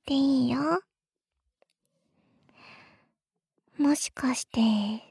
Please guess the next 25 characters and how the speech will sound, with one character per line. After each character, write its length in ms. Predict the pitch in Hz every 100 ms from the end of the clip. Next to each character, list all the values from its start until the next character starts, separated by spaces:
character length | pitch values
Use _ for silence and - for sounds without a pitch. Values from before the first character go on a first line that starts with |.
| _
触 420 | - - 226 240
り 120 | 247
方 340 | - 311 - 320
が 160 | 320
わ 140 | 311 311
か 180 | 330 330
ら 120 | 349
な 200 | 311 254
い？ 320 | 247 269 392 - _ _ _ _ _ _ _ - - - - _ _ _ _ _ _ _
そ 220 | - 269 262
し 160 | -
た 180 | - 359
ら、 240 | 320 294 - - - - -
そ 160 | - 277
れ 140 | 277
も 200 | 302 320
私 420 | 311 - 330 -
が 80 | 349
指 200 | 349 381
示 180 | 392 415
し 60 | -
て 140 | 370
あ 140 | 302
げ 200 | 269
る。 60 | 254